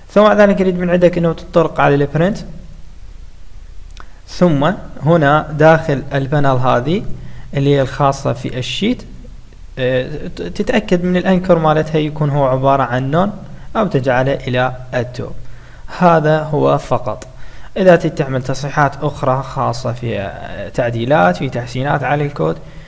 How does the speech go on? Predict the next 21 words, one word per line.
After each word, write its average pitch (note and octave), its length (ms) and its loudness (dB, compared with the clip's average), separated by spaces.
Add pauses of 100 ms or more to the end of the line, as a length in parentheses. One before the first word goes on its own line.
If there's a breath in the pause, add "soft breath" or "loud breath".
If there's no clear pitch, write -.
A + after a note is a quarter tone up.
(180 loud breath)
يمكن B2+ 300 -2
أنه A#2+ 260 -2
تعملها، C3+ 600 -2 (340 loud breath)
آه، B2 240 4
لأن C3+ 200 2
إحنا D3+ 300 -4
إن C3+ 60 -4
شاء - 240 0
الله D#3 300 2
راح E3 160 -2
نترك D#3+ 340 -4
العمل C3 320 -2
هنا C3+ 280 -2
داخل C3 340 -4
فيجوال C3 360 -2
ستوديو، D3+ 180 0
راح C3+ 140 -2
ننطلق C3+ 460 -2
إلى B2+ 140 4
برنامج C3 460 0
آخر D#3+ 380 0